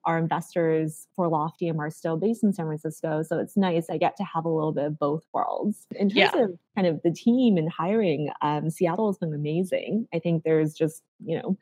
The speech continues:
Speaker 1: great talent here. It's slightly less expensive than San Francisco in all aspects, <laughs> like cost of living included. And it's, it's a nice first market for Loftium because it's expensive, but it's not so expensive that only, you know, the,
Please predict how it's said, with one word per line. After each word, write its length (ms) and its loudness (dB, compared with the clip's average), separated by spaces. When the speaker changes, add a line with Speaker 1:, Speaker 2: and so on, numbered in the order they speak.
Speaker 1:
great 280 2
talent 480 2
here. 720 2
It's 340 -2
slightly 320 0
less 260 0
expensive 520 2
than 180 6
San 140 4
Francisco 540 4
in 80 4
all 220 0
aspects, 680 -2
<laughs> 40 -10
like 400 4
cost 300 -4
of 100 2
living 280 2
included. 600 0
And 200 0
it's, 180 -2
it's 120 0
a 60 4
nice 460 2
first 260 0
market 340 -4
for 120 -4
Loftium 600 -4
because 380 -4
it's 220 -4
expensive, 680 0
but 120 2
it's 200 0
not 260 -4
so 380 4
expensive 640 -2
that 140 -4
only, 580 -2
you 80 -4
know, 180 -4
the, 180 -2